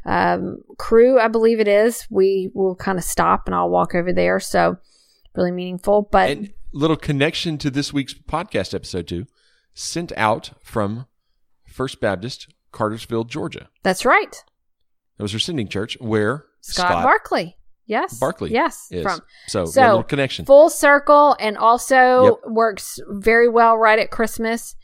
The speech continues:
Speaker 1: And so really important figure in Baptist history. And she was born this week in S B C history.
Speaker 2: Happy birthday, Lottie.
Speaker 1: A hundred and eighty years ago.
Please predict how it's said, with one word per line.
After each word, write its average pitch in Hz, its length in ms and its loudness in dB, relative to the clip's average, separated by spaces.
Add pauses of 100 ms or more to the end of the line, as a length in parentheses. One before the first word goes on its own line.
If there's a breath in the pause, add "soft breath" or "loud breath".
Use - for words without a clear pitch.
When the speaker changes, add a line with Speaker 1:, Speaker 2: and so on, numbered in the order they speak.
(320 loud breath)
Speaker 1:
And 202 240 -2
so 196 720 2
really 247 540 4
important 240 500 0
figure 214 560 0
in 202 440 -4 (100)
Baptist 202 480 0
history. 196 680 -4 (460 soft breath)
And 185 180 -2
she 214 280 -6
was 240 200 0
born 190 580 -2 (200)
this 220 340 0
week 190 340 -4 (280)
in 208 140 0
S 180 180 -2
B 180 140 -4
C 180 180 -4
history. 175 400 -10 (920)
Speaker 2:
Happy 107 200 -2
birthday, 107 320 -2
Lottie. 82 380 -8 (280)
Speaker 1:
A 180 60 -6
hundred 220 540 2
and 190 260 -2
eighty 196 540 0
years 175 500 -4
ago. 175 200 -10